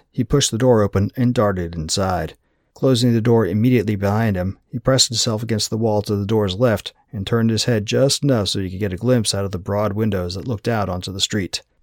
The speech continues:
His heart was still pumping in his ears, his chest heaving, and he could feel the sweat pouring off his body now that he had stopped moving.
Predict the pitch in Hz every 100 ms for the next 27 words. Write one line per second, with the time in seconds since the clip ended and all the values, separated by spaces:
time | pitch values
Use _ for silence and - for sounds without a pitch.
0 | _ _ _ _ _ _ - 107 - 123
1 | 98 101 - 123 - 120 117 101 92 95
2 | 107 95 87 117 - - 123 - - 139
3 | 110 90 92 _ _ - 104 92 - 147
4 | 139 107 - 123 95 - - 117 104 95
5 | 98 95 98 98 98 80 80 92 92 82
6 | 76 - 95 - 104 104 78 80